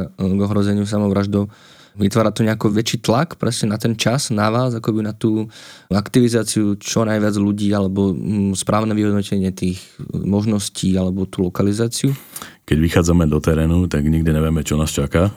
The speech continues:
Speaker 2: o aký prípad sa jedná. Vlastne doz-, dozvieme sa to už na mieste, kde tieto informácie zozbierame a z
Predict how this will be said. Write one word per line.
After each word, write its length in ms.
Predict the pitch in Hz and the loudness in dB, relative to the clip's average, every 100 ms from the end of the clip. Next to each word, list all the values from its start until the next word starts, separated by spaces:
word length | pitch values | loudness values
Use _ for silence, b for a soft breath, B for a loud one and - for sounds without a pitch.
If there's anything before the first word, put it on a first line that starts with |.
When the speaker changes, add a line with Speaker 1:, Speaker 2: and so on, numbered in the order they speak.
| - | -4
Speaker 2:
o 120 | - | 0
aký 160 | 78 85 | 2 0
prípad 340 | 78 73 82 | 0 0 0
sa 120 | 80 76 | 0 0
jedná. 360 | 78 82 85 | 2 2 2
Vlastne 280 | 82 73 80 | 2 0 0
doz-, 240 | 73 73 78 | 0 0 0
dozvieme 460 | 73 76 78 78 | 0 0 0 -2
sa 100 | 80 | 0
to 120 | 76 85 | 0 0
už 100 | 80 | 0
na 80 | 71 | 0
mieste, 460 | 78 - 85 80 B B B B B B _ | 0 2 2 2 B B B B B B _
kde 240 | 76 76 | 0 0
tieto 240 | - 73 | -2 -2
informácie 400 | 76 80 80 80 | 0 0 0 0
zozbierame 720 | 78 73 73 78 78 78 78 76 | 0 0 0 0 0 0 0 0
a 320 | 71 71 69 B B | -2 -2 -4 B B
z 160 | - | -12